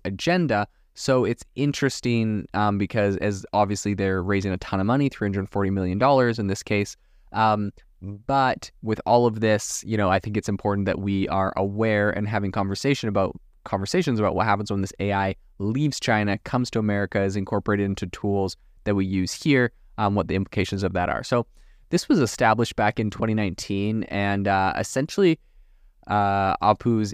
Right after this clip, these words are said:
A I's origins can be traced back to the eminent Tsinghua University. So the company was initiated, um, it was kind of by Tang Ji, who's a distinguished professor at the university's Department of Computer Science and Technology. And the funding news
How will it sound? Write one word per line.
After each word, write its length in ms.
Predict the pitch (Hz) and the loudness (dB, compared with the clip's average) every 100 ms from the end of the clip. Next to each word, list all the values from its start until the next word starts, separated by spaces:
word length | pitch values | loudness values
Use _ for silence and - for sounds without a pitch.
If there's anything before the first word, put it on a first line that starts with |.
| - | -2
A 160 | 107 | 2
I's 420 | 104 101 101 98 - | 4 4 2 0 -4
origins 480 | - 104 104 113 110 | -2 0 0 0 0
can 120 | 117 | -2
be 60 | 101 | -2
traced 280 | - 101 - | -2 0 2
back 260 | 98 - | 2 0
to 240 | - 104 98 | -4 -2 0
the 260 | 95 95 - | 0 0 0
eminent 480 | 98 101 98 92 - - | 0 2 0 -2 -8 -10
Tsinghua 680 | 104 - - 101 98 95 95 | -8 -4 -2 2 2 2 0
University. 560 | 95 92 104 - 147 | -2 -2 -4 -2 -2
So 140 | 135 113 | 0 -2
the 80 | |
company 340 | - 135 165 156 | 0 -2 2 2
was 300 | 123 120 107 | 2 0 0
initiated, 800 | 110 110 - 113 107 107 107 104 _ - _ - | -2 -2 -2 -2 0 0 -2 -4 _ -20 _ -4
um, 500 | 104 101 98 95 92 _ - - _ - _ | 2 2 2 -2 -6 _ -20 -20 _ -20 _
it 140 | 107 110 | 0 0
was 160 | 107 | 0
kind 200 | - 117 | 0 2
of 80 | 117 | 2
by 240 | 110 101 98 | 4 2 0
Tang 460 | - 113 107 110 107 | -4 -2 0 0 -2
Ji, 300 | 101 104 113 | -2 -2 0
who's 180 | 117 101 | -2 -2
a 80 | |
distinguished 400 | 92 - 104 98 | -4 -4 -2 -2
professor 500 | - - 180 - 160 | -4 2 2 2 0
at 200 | 92 104 | 2 0
the 80 | 104 | 0
university's 480 | 143 196 101 - 98 | -2 0 -2 -2 -6
Department 340 | - 101 101 | -2 -2 -2
of 80 | 98 | -4
Computer 320 | - 101 98 | -4 -2 -2
Science 300 | 95 101 95 | -2 -2 -2
and 100 | 101 | -2
Technology. 640 | - - 95 98 110 127 139 _ _ _ - | -4 -2 0 0 0 -2 -4 _ _ _ -4
And 220 | 123 123 | 0 0
the 40 | |
funding 540 | 117 - 170 190 185 127 | 0 -2 0 2 2 2
news 380 | 127 123 120 | 2 0 -2